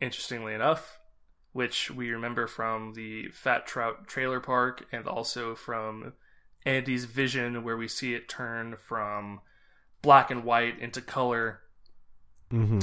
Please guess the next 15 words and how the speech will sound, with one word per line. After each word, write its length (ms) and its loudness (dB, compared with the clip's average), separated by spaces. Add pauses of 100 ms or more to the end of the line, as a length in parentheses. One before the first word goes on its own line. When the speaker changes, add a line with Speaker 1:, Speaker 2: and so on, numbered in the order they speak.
(140)
Speaker 1:
And 140 -4
we 100 4
also 420 4
hear 680 2
the, 500 -8 (480)
the 180 -4
electricity. 720 -8 (1800)
Don't 220 8
know 100 4
what 140 2
that 220 4
means, 560 -2 (340)
but 440 -2 (1700)
interesting 420 -2
nonetheless. 640 -8